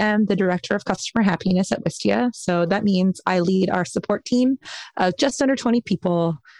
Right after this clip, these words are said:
um, which includes our twelve customer champions who are our frontline reps, three senior support specialists, and two managers.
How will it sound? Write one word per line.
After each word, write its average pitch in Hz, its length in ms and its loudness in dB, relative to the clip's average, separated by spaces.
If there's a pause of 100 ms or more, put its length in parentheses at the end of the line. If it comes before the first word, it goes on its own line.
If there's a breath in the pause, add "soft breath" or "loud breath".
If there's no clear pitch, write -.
(220 loud breath)
um, 165 720 0
which 185 160 0
includes 175 580 0 (200)
our 180 120 2
twelve 202 360 0
customer 190 320 -2
champions 175 580 0
who - 80 -2
are 165 160 2
our 160 80 2
frontline 170 460 0
reps, - 500 -4
three 208 160 2
senior 190 300 2
support - 320 -4
specialists, - 580 -2
and 175 180 2
two 165 220 0
managers. - 640 0